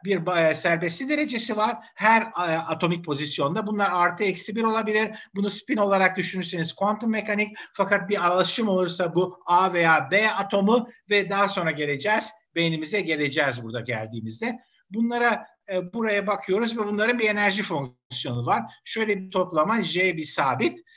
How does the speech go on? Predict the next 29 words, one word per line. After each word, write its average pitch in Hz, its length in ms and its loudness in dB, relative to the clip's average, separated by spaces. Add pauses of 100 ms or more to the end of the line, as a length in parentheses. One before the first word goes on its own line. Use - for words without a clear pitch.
(160)
ve 214 320 0
J 233 300 0
pozitifse 226 760 -4 (180)
en 220 200 2
düşük 196 300 -6
enerji 170 500 -2
durumu 170 440 -2 (140)
hepsinin 226 680 -2
bir 214 80 -4
yönde 180 320 2
baktıkları. 143 640 -2 (280)
E, 175 180 -2
J 220 340 0
negatifse 233 800 -2 (120)
en 226 200 2
düşük 202 260 -4
enerji 170 460 -2
durumu 175 540 0
yukarı 214 320 -2
aşağı, 214 360 -2
yukarı 196 440 -2
aşağı 165 500 0
oldukları 139 840 -4 (120)
bir 165 120 -2
durum. - 280 -8 (280)
Bu 262 180 0
ilginç 233 500 -2
bir 208 60 -4
sistem. - 540 -2